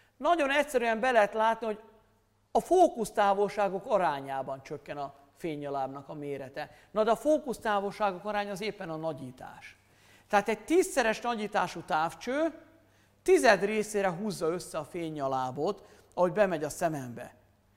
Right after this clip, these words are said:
Na de, ha ez a kijövő fénynyaláb nagyobb, mint nyolc milliméter,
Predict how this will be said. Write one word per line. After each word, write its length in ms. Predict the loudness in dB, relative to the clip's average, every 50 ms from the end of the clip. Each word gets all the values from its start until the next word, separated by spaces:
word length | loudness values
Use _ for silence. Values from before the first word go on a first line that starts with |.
| _ _ -20 -14 -4
Na 240 | 2 4 6 6
de, 280 | 8 8 8 8 6 4 -2 -12 -18 -20 -20 -20 -2 6
ha 140 | 8 10
ez 120 | 10 10 8
a 120 | 4 2
kijövő 460 | 2 4 4 6 6 8 8 8 6
fénynyaláb 640 | 6 6 2 -2 -2 -2 0 2 4 6 8 8 6 6
nagyobb, 360 | 4 4 4 4 2 2 0
mint 200 | -2 -6 -6 -2
nyolc 320 | 0 2 4 4 2 2
milliméter, 960 | -2 -4 -2 -2 -2 -2 -2 -2 -4 -4 -4 -2 0 2 2 2 0 -2 -8